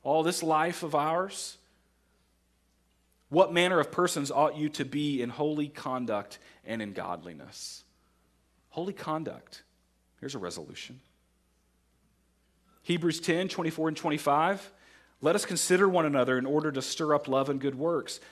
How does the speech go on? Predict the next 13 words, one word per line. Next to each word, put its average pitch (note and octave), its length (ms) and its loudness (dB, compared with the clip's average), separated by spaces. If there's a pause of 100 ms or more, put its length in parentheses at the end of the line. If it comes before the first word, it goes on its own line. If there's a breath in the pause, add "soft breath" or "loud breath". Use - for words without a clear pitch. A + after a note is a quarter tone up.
not D3 360 2
forsaking D#3 580 -2
the C3+ 120 -2
assembly D#3 480 -2
of A2 120 0
ourselves G#2 520 -4
together, G2 420 -4
as A#2+ 220 0
is C3 180 0
the B2 80 -4
manner G2 300 -6
of F2+ 80 -8
some, A#2+ 440 -4